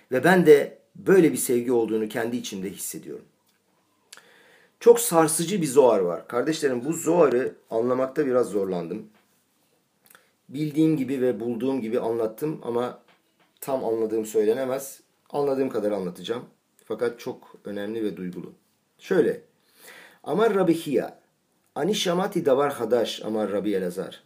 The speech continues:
Lo meastim ve lo gealtim lechalotam.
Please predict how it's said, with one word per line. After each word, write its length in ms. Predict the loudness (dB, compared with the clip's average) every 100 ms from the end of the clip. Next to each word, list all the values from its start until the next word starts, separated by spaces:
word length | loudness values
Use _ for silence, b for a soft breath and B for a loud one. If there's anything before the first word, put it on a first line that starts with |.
| 0
Lo 140 | 2
meastim 760 | 4 0 -2 -6 -2 0 0 -6 _ -2
ve 120 | 2
lo 180 | 4 4
gealtim 520 | 4 4 0 -4 -2
lechalotam. 540 | -2 -2 -4 -6 -14